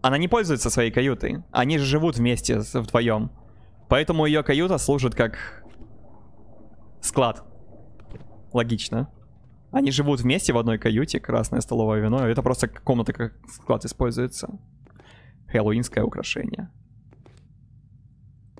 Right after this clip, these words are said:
Спецодежда, нижнее бельё.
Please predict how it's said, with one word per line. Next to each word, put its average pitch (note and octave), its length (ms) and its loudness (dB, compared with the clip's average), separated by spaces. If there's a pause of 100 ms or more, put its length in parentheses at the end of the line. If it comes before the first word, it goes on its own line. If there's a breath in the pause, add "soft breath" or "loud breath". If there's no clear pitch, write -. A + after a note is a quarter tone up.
(2000)
Спецодежда, A#2 680 -2
нижнее A2 340 -6
бельё. C3 460 -2